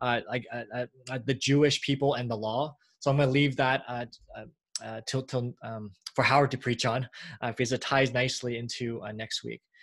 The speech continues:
So firstly, the righteous heart understands they're the same as everyone else.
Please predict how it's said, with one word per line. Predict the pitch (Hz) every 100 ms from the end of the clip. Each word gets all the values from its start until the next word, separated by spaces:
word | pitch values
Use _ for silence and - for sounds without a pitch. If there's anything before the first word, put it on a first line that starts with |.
| - -
So | 170
firstly, | 190 208 175 139
the | 135
righteous | 170 190 196
heart | - 160 -
understands | 151 143 - 139 143
they're | 147 135
the | 127
same | - 139 143 147
as | 127 117 - _ _ _ -
everyone | 131 131 131 123 120 -
else. | 123 - - -